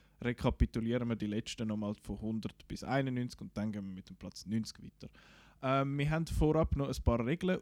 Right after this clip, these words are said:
aufgestellt, gehabt, einfach für uns. Der, der Marco hat, äh, Star Wars komplett so, also ist quasi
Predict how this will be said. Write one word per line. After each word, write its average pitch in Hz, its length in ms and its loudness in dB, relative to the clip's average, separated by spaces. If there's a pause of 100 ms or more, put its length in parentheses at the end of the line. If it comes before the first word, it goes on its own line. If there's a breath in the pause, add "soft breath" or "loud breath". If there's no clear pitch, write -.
(120)
aufgestellt, 165 720 0
gehabt, 143 240 2
einfach 135 140 2
für 135 180 6
uns. 202 300 6 (100)
Der, 139 320 2
der 135 140 0
Marco 135 440 0
hat, 131 380 -2
äh, 123 380 0 (180)
Star 127 380 0
Wars 139 440 0 (160)
komplett - 800 2 (100)
so, 139 260 2
also 131 240 0
ist - 80 -4
quasi 127 440 2